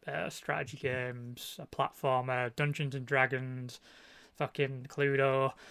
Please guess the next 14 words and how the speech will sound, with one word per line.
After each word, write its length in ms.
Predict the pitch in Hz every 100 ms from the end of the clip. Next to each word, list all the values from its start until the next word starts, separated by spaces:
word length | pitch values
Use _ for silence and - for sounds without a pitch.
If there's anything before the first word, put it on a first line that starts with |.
| - - -
It, 340 | 180 160 - _ _ -
like, 180 | 185 - 156 -
<laughs> 220 | - -
I'm 120 | 170
either, 200 | 185 175
like, 200 | 175 175
taking 400 | - 202 196 185
way 200 | 165 190 185
too 140 | 185
much 180 | 175 -
time 320 | - 165 160
thinking 380 | - 170 160 156
things 340 | - 160 156
through, 460 | - 180 170 165